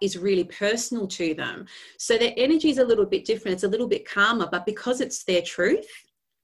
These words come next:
you'll connect with that. And the only way to find that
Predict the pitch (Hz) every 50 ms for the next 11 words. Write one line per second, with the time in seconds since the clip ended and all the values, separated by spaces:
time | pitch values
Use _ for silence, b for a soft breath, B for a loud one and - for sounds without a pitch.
0 | _ - 190 202 196 - - 190 170 165 165 170 - - - 170 160 - - -
1 | - - - _ _ _ _ _ b b b b b b b b - 196 202 202
2 | 208 208 208 202 - - - 190 233 - - 247 269 294 330 320 294 277 262 247
3 | 233 - - - 185 180 190 202 220 233 247 277 320 359 370 - -